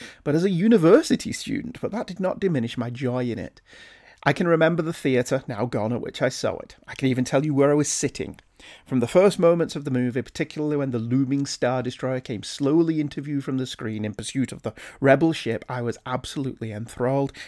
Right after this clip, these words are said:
and remained in that state through the ceremony in which Luke and Han, but not Chewbacca, got their medals from Princess Leia. I was so amazed by the movie that I went back to that theatre for the next two days in a row to watch it again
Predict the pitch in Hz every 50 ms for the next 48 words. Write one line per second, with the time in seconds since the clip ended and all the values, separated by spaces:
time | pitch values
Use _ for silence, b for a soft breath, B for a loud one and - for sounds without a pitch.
0 | B B 135 135 160 202 214 220 262 269 233 165 131 131 104 98 98 - - -
1 | - - 110 110 - - - - 120 107 - 110 - - 165 165 165 165 165 160
2 | 160 151 B B B B B 123 117 - - 123 135 170 175 - 185 156 - 151
3 | 131 131 127 123 165 - - - 92 95 - - - 175 175 160 123 - - -
4 | 120 B B B B B - 147 - 156 156 151 139 120 113 123 120 120 - -
5 | 135 - - 107 107 - - 107 - - 123 101 107 104 - _ _ _ _ _
6 | _ _ - - 143 135 127 - - 165 175 180 175 175 175 175 180 180 170 -
7 | 175 170 165 156 151 151 156 156 156 160 147 143 135 123 120 123 117 101 120 -
8 | 170 175 - - - - 170 135 - - - - 135 135 131 - 143 127 B B
9 | B B B 165 156 175 170 175 190 - - - - - - - 190 185 180 147
10 | 175 175 170 170 170 160 156 151 147 147 170 208 202 - - - - - 127 120
11 | 127 - - - - - - - 143 131 120 123 104 98 101 104